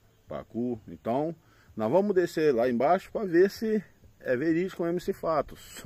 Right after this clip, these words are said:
<laughs> Que todo mundo tá falando com a boca só, né?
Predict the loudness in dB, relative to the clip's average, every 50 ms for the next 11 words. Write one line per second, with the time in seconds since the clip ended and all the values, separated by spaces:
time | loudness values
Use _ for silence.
0 | -4 -4 -2 -4 -6 -6 -4 -4 -4 -4 -4 -6 -16 -20 -20 -20 -20 -20 -8 -4
1 | -4 -4 0 -2 -2 -2 0 -4 -2 0 0 0 0 -2 -2 -2 -2 -2 -2 -4
2 | -4 -2 0 0 0 2 0 -2 -6